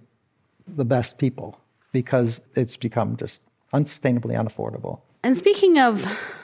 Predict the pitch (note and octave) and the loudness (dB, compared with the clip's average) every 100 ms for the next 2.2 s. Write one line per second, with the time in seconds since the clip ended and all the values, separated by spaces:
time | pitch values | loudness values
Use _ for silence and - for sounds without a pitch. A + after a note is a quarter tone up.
0 | - _ _ - G3+ F#3 F3 G3 G#3+ - | -20 _ _ -2 2 4 4 2 0 -2
1 | - F#3+ F#3 - G3 F#3+ F#3+ F3 F3+ G3+ | -4 -2 -2 0 -2 2 0 0 0 2
2 | C4+ | 2